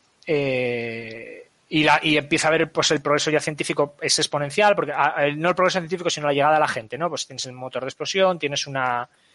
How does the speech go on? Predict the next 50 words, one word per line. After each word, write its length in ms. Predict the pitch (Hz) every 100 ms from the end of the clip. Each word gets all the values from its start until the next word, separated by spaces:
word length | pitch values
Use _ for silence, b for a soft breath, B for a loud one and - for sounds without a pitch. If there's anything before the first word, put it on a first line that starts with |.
| b b _
una 200 | 165 147
serie 220 | - 151
de 120 | 131
cosas, 300 | 120 139 120
¿no? 120 | 147 160
Y 40 |
todo 180 | 151 151
esto, 240 | 156 185
pues, 120 | 147 123
bueno, 260 | 135 113 _
desencadenará 800 | 143 139 135 127 123 131 131 135
en 100 | 147
lo 120 | 151
que, 440 | 151 139 139 139 147
en 140 | 135
lo 100 | 127
que 80 | 131
ya 80 | 131
sabemos, 340 | 147 147 156
pues, 140 | 139
en 80 | 123
la 80 | 117
Segunda 360 | - 117 131 131
Guerra 180 | 127
Mundial, 440 | 135 131 147 147 156 b b b b b b _
eh, 680 | 139 123 120 117 110 107 107 117 _ _ - - _
que 80 | -
al 80 | 151
final 460 | - 151 156 165 180
es 180 | 165 -
un 80 | 156
poco, 240 | 160 165
pues, 300 | 156 139 - -
una 260 | 175 151
respuesta 720 | 151 143 - 156 151 - 156
a 80 | 147
todo 160 | 151 147
este 220 | - 151
quilombo 400 | 135 139 147 147
que 80 | 139
se 140 | 139
produce 260 | 123 127 143
en 60 |
la 100 | 131
primera, 360 | 113 113 123 107
¿no? 120 | 131
Digamos 320 | 139 127 131
que 120 | -
la 300 | 135 139 135
primera 420 | - 135 143 143